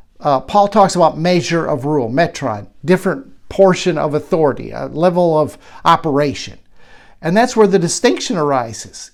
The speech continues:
It's not in essence. It's, it's not in core of being. It's in function. My function is not to be Jesus.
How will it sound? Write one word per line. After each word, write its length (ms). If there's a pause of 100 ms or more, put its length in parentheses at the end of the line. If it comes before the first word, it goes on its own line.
It's 220
not 240
in 160
essence. 840
It's, 320 (300)
it's 200
not 280
in 120
core 320
of 160
being. 360
It's 180
in 120
function. 520
My 160
function 480
is 180
not 300
to 60
be 260 (180)
Jesus. 840